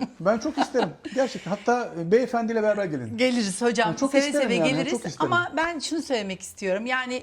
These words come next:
Speaker 2: iğneyi lütfen çok gerekliyse tabii ki bir hekim, e,
Speaker 1: Evet.
Speaker 2: gözetiminde yapabilirsiniz ama
Speaker 1: Evet.
Speaker 2: Allah aşkına birinden duyup birinden alıp işte iki iğne
Speaker 1: İşte ben
Speaker 2: kullanayım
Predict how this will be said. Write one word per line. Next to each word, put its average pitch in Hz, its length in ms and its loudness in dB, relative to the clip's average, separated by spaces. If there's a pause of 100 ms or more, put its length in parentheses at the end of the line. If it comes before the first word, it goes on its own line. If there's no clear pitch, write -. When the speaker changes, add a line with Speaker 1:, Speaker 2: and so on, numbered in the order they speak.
(100)
Speaker 2:
iğneyi 262 440 0
lütfen 196 460 -4 (640)
çok - 280 -4
gerekliyse 226 580 -4
tabii 226 260 -6
ki 208 140 -8
bir 214 120 -4
hekim, 247 440 -4
e, 180 160 -8
Speaker 1:
Evet. 165 280 2
Speaker 2:
gözetiminde 208 480 -4
yapabilirsiniz 208 680 -6
ama 202 180 -2
Speaker 1:
Evet. 120 100 -8 (360)
Speaker 2:
Allah 247 280 2
aşkına 202 420 -6
birinden 247 520 -4
duyup 190 280 -8
birinden 240 380 -4
alıp 220 220 -6 (180)
işte - 160 -8
iki - 220 -4
iğne 427 240 0
Speaker 1:
İşte 269 140 2
ben 240 60 8
Speaker 2:
kullanayım 277 300 6